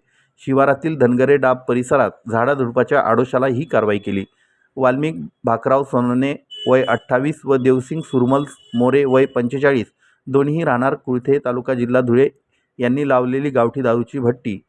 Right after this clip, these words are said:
उद्ध्वस्त करून अनुक्रमे सतरा हजार सातशे पन्नास आणि अठ्ठावीस हजार आठशे पन्नास रुपयांचा गावठी हातभट्टीची दारू, रसायन व साहित्य जप्त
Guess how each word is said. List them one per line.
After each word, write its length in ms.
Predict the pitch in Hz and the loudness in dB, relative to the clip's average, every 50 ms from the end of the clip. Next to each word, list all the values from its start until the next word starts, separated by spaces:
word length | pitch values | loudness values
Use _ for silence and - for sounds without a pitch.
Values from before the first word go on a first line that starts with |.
| _ _ - | _ _ -10
उद्ध्वस्त 380 | 127 120 120 135 131 135 - 156 131 | -8 -2 -2 -2 -2 0 -4 -2 -2
करून 240 | 131 135 135 107 98 - _ _ _ _ _ _ _ _ _ _ - | 0 0 0 0 -2 -8 _ _ _ _ _ _ _ _ _ _ -4
अनुक्रमे 480 | 123 135 139 - 147 147 147 156 160 156 _ _ _ _ _ _ _ _ _ _ _ _ _ _ _ _ _ _ _ _ _ - - | -4 -4 -4 -2 -2 -2 0 -2 -4 -6 _ _ _ _ _ _ _ _ _ _ _ _ _ _ _ _ _ _ _ _ _ -2 0
सतरा 300 | 131 127 - 156 147 135 | 0 0 2 2 2 2
हजार 240 | 123 131 143 139 - | 2 2 0 -2 0
सातशे 300 | - 123 - - - 135 | -2 -4 -4 -2 -6 -4
पन्नास 440 | - 127 127 135 143 156 151 - | -2 0 0 0 0 0 -2 -2
आणि 240 | - - 127 131 135 - | -4 0 0 0 0 0
अठ्ठावीस 480 | 127 127 - - 143 135 151 156 - 139 | -2 -4 -2 -2 -4 -2 -2 -2 -4 -2
हजार 220 | 127 127 135 131 123 - | 0 2 2 0 0 -2
आठशे 300 | 120 117 - - - 135 | -2 -4 -2 -4 -6 -4
पन्नास 340 | 135 127 123 123 139 139 - | -2 -2 -4 -4 -4 -4 -4
रुपयांचा 440 | 143 127 120 127 123 123 120 131 139 | -4 -2 0 2 2 2 2 0 0
गावठी 560 | 127 117 117 113 117 - - 139 156 - _ _ _ _ _ _ _ _ - | 0 2 2 0 0 0 -4 -8 -8 -8 _ _ _ _ _ _ _ _ -4
हातभट्टीची 640 | 120 123 123 120 123 117 - - 127 123 127 - 135 | -4 -2 0 0 0 -2 -2 -4 -6 -4 -4 -4 -2
दारू, 480 | 123 123 123 139 139 110 - - 101 113 | 0 0 0 0 -2 -6 -6 -2 -2 -2
रसायन 380 | 117 - 135 131 131 120 107 76 | 0 2 2 2 2 0 -2 -4
व 100 | 117 127 | -4 -6
साहित्य 400 | 127 - 117 113 120 120 - 139 | -2 0 0 0 0 -2 -4 -4
जप्त 300 | 120 123 117 - - 151 | -2 -4 -6 -4 -8 -8